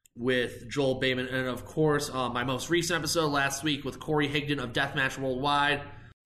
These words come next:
Really was awesome to speak with him just about all things with merchandise, the stories he's gained from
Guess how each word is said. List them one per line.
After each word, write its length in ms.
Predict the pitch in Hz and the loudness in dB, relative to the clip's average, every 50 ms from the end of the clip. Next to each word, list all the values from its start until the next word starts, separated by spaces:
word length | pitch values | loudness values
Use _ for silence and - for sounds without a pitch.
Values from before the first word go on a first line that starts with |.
| 127 123 131 | -8 -2 2
Really 500 | 156 170 170 170 165 160 151 - - 135 | 4 4 6 6 6 4 4 2 0 -2
was 180 | 127 127 127 127 | -2 -2 -2 -2
awesome 380 | - 143 147 147 143 - 147 135 | 0 0 2 2 2 0 -2 -4
to 60 | 131 | -4
speak 360 | - - - 156 151 143 - | -4 -2 -2 -2 -2 0 0
with 160 | 151 143 147 | -2 -2 0
him 460 | 147 151 147 147 147 147 147 143 - - - - - - - _ _ _ _ _ _ - | 0 2 2 2 2 0 -2 -4 -8 -12 -16 -20 -20 -20 -20 _ _ _ _ _ _ -6
just 200 | - 147 147 - | -4 -4 -2 -2
about 340 | 156 139 135 131 131 - - | 0 0 2 2 2 2 2
all 220 | 156 151 151 147 | 2 2 2 2
things 260 | - 151 143 139 135 131 | 2 0 0 0 0 0
with 220 | 131 123 123 - - - - - - - - - | -2 -2 -2 -4 -10 -14 -16 -16 -18 -20 -10 -2
merchandise, 760 | 135 147 147 143 147 147 143 143 139 139 139 139 135 - - | 0 0 0 0 0 -2 0 2 4 4 4 4 2 0 -4
the 80 | 117 | -6
stories 500 | - - - - 156 156 156 156 143 147 | -6 -4 0 2 4 4 4 4 2 2
he's 240 | 147 143 135 120 117 | 0 0 0 -2 -4
gained 400 | 113 139 135 139 139 139 139 131 | -4 -2 0 0 0 0 -2 -4
from 320 | - 139 123 120 117 110 | -4 -6 -6 -6 -8 -12